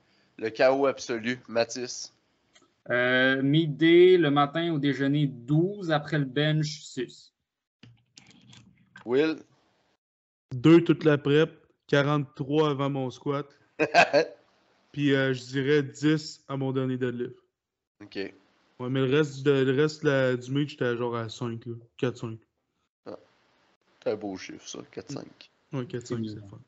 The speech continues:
Speaker 2: c'est le
Speaker 1: Les
Speaker 2: fun.
Speaker 1: chansons, les chansons qui vous hype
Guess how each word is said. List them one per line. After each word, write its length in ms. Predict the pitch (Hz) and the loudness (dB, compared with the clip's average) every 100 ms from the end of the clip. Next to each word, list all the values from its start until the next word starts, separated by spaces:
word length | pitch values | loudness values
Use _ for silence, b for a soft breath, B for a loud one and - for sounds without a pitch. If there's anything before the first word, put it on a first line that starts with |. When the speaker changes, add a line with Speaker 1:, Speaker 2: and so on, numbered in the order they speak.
| _ - | _ -18
Speaker 2:
c'est 60 | |
le 40 | 107 | 0
Speaker 1:
Les 140 | 127 131 | 4 4
Speaker 2:
fun. 80 | 180 165 147 | 6 6 6
Speaker 1:
chansons, 480 | - 170 233 - _ _ _ _ _ _ _ - | 4 2 2 -10 _ _ _ _ _ _ _ -4
les 220 | 147 151 | 0 0
chansons 480 | 143 180 170 208 269 | 4 4 4 0 -4
qui 220 | - 156 | -8 -14
vous 220 | 120 127 | -6 0
hype 320 | 127 156 170 | 2 2 -4